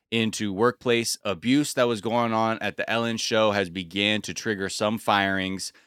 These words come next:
uh, based on, like, that BuzzFeed and Variety articles that had come out in the last couple months. Uh, three senior producers, uh, have been ousted from the show.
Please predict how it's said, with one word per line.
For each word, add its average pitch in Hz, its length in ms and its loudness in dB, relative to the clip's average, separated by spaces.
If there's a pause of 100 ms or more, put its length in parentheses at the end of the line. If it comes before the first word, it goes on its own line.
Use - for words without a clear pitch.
(140)
uh, 101 180 4
based 101 280 -2
on, 98 160 0
like, 90 160 -4
that 90 160 -2
BuzzFeed 110 480 0
and 92 80 -8
Variety 107 360 2
articles 110 420 2
that 107 100 0
had 98 100 -10
come 104 160 -2
out 104 100 0
in 104 60 -4
the 104 80 -2
last 101 300 -2
couple 98 240 -6
months. 113 420 -2 (340)
Uh, 110 160 4
three 135 360 0
senior 139 340 2
producers, 120 720 -2 (300)
uh, 104 240 4
have 107 380 4
been 113 500 0 (140)
ousted 120 480 0 (260)
from 110 400 0
the 101 120 0
show. 120 400 2